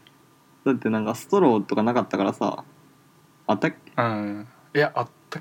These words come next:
Speaker 2: 気するけど、
Speaker 1: あったっけ？
Speaker 2: もう忘れたな。
Speaker 1: なんか食いにくかってんの、多分。
Speaker 2: まあまあまあまあ。しゃあないけど、それは。
Speaker 1: で、早く上がってもだからさ。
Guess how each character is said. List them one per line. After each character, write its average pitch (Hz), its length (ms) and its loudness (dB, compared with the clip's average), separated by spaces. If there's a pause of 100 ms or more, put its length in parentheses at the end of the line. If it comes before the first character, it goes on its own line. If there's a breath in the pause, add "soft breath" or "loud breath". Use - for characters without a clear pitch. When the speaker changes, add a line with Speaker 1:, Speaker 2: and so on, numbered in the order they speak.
(120)
Speaker 2:
気 170 220 -14
す - 200 -18
る 151 80 -14
け - 100 -16
ど、 - 120 -20
Speaker 1:
あ - 80 -4
っ - 40 -10
た 151 60 -12
っ 123 40 -10
け？ - 80 0
Speaker 2:
も - 60 -4
う - 20 -6
忘 - 120 -12
れ 110 80 -8
た 104 100 -12
な。 98 120 -16
Speaker 1:
な 127 160 4
ん 269 60 2
か 135 100 2
食 117 180 2
い 127 80 6
に 135 160 2
く - 100 -14
か 135 120 0
っ 95 40 0
て - 180 -8
ん 92 100 0
の、 95 80 -8
多 95 140 0
分。 - 80 -10 (480 loud breath)
Speaker 2:
ま 117 120 -2
あ 113 40 -4
ま 110 120 -4
あ - 20 -4
ま 98 120 -6
あ - 20 -8
ま 98 120 -10
あ。 98 60 -14 (320)
し - 140 -16
ゃ 139 100 2
あ - 20 -2
な 110 100 -2
い 110 60 -6
け 104 100 -6
ど、 92 160 -12
そ - 120 -10
れ 101 60 -4
は。 92 180 -8
Speaker 1:
で、 131 140 4
早 135 260 4
く - 80 -2
上 110 100 4
が 107 80 4
っ 98 80 -2
て - 80 -2
も 92 80 2
だ 90 120 -2
か - 80 -4
ら - 80 -8
さ。 - 220 -8